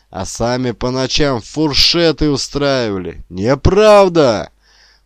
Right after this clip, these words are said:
Поделись, как у баб приисковых золото со свинцом мешали!» Бросив баранку,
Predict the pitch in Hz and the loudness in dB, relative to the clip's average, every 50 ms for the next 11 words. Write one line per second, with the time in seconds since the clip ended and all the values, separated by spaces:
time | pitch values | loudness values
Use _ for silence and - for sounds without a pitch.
0 | _ _ _ - 135 170 196 208 196 208 240 240 240 240 240 233 220 202 175 156 | _ _ _ -6 -2 -2 0 -2 -2 0 0 2 2 2 4 4 6 6 6 6
1 | 131 107 95 - - - - 208 220 220 202 170 - 196 202 196 180 175 208 208 | 6 2 0 -4 -6 -2 0 2 4 4 4 4 4 6 6 6 6 4 4 4
2 | 196 185 165 - _ _ - 175 185 190 190 175 160 - - - 190 180 180 175 | 6 4 4 2 _ _ 0 2 2 2 2 2 0 -2 -2 0 2 2 4 4
3 | 175 165 143 120 110 120 147 202 202 190 185 175 170 - - 190 156 - - 151 | 2 2 0 -2 -4 -2 2 4 6 8 8 6 6 4 0 -4 -4 -2 -4 -4
4 | 139 - - 151 151 143 135 - - 160 151 143 139 139 139 135 131 - - - | -4 -4 -4 -4 -4 -4 -6 -4 -2 0 0 0 0 -2 -2 -2 -2 0 0 0
5 | 139 135 131 120 110 104 92 82 67 - - _ _ _ _ _ _ _ _ _ | 0 0 0 -2 -2 -4 -4 -6 -8 -12 -16 _ _ _ _ _ _ _ _ _
6 | _ _ _ _ _ _ _ _ _ _ _ _ - 101 107 123 131 135 - - | _ _ _ _ _ _ _ _ _ _ _ _ -8 -6 -4 -2 -2 -2 -2 -4
7 | 139 120 98 90 87 101 113 117 131 139 147 147 147 139 - 151 151 143 127 104 | -4 -6 -6 -6 -4 -2 -2 0 2 2 2 0 0 -2 -2 -2 -2 -2 -4 -6